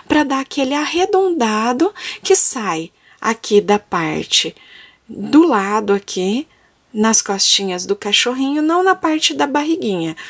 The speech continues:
do lado, e ela vai subindo, dando um arredondado em cima das costinhas. Bem, vamos lá então, trabalhando em ponto alto,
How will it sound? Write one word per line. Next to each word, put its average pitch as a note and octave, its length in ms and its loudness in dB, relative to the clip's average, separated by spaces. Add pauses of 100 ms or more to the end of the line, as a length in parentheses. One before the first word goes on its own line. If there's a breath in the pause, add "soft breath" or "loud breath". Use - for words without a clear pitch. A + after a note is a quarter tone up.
(220 loud breath)
do B3+ 160 6
lado, F3+ 680 2 (320 loud breath)
e E4+ 80 4
ela F4+ 220 2
vai D#4 180 2
subindo, D#4 560 0
dando D#4 300 0
um D4+ 60 -2
arredondado D4+ 760 0
em D4 80 2
cima C4+ 340 0
das C4+ 220 0
costinhas. G3+ 840 -2 (320 loud breath)
Bem, G3 260 0
vamos G3 380 -2
lá F#3 120 -6
então, D4+ 400 -2
trabalhando G3 640 -2
em F3+ 140 -2
ponto F3+ 480 -2
alto, B3 480 4